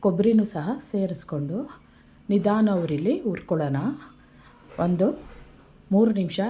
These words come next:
ಈ ರೀತಿ ಹುರ್ಕೋಬೇಕು. ನಂತರ ಪುಡಿ ಮಾಡಿರುವಂಥ ಏಲಕ್ಕಿ ಪುಡಿನ ಸೇರಿಸ್ಕೊತಾ ಇದ್ದೀನಿ, ಅದನ್ನು ಸಹ ನೀಟಾಗಿ ಒಂದ್ಸರಿ ಮಿಕ್ಸ್ ಮಾಡ್ಕೊತಾ ಇದ್ದೀನಿ. ಇದಾದ ನಂತರ ಇದೇ ಸಮಯದಲ್ಲಿ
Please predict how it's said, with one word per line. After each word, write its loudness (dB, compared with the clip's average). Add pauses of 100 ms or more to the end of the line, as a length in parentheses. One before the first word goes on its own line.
(120)
ಈ -2
ರೀತಿ -2 (560)
ಹುರ್ಕೋಬೇಕು. -2 (1200)
ನಂತರ 8 (760)
ಪುಡಿ 8 (100)
ಮಾಡಿರುವಂಥ 0 (360)
ಏಲಕ್ಕಿ 2
ಪುಡಿನ 0 (300)
ಸೇರಿಸ್ಕೊತಾ -4
ಇದ್ದೀನಿ, -2 (600)
ಅದನ್ನು 10 (100)
ಸಹ -2 (400)
ನೀಟಾಗಿ 2
ಒಂದ್ಸರಿ -2 (320)
ಮಿಕ್ಸ್ -8
ಮಾಡ್ಕೊತಾ -2
ಇದ್ದೀನಿ. -4 (720)
ಇದಾದ 6 (100)
ನಂತರ 0 (480)
ಇದೇ 4 (120)
ಸಮಯದಲ್ಲಿ 0